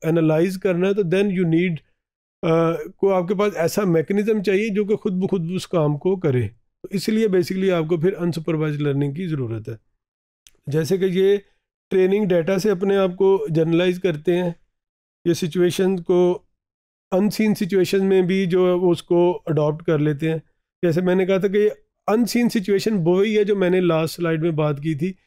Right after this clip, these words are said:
आउटलायर या anomaly within your known knowledge। जो आपके पास नोन नॉलेज है उससे हटके कोई चीज़ आती है तो ये उसको भी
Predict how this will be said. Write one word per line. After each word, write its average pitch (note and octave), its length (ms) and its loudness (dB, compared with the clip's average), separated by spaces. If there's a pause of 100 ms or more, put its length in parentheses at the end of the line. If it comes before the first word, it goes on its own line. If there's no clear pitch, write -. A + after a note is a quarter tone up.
(320)
आउटलायर F3 680 2
या F3+ 280 0
anomaly F3 580 2 (400)
within F3+ 300 0
your F#3+ 180 2
known E3+ 400 2
knowledge। C3 340 0
जो D3 160 0
आपके F#3 280 0
पास F#3+ 480 -4 (320)
नोन E3 340 2
नॉलेज G#3+ 320 0
है A3+ 60 2
उससे A3 200 0
हटके F3 320 0
कोई A3+ 140 -4
चीज़ G#3+ 240 -2
आती G3 180 0
है G3 60 -8
तो A3+ 60 -4
ये G#3+ 100 0
उसको G3 380 0
भी G3+ 260 -2